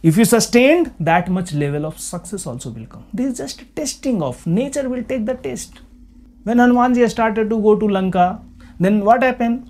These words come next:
All God only se-, sent, uh, sent Sursa.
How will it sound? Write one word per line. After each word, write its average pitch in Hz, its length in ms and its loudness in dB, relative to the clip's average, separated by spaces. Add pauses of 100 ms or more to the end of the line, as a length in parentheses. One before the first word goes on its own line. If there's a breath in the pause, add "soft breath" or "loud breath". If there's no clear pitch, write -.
All 254 240 2
God 226 340 4
only 269 280 4
se-, 247 340 0
sent, 240 320 2
uh, 220 300 4
sent 220 300 2
Sursa. 185 580 0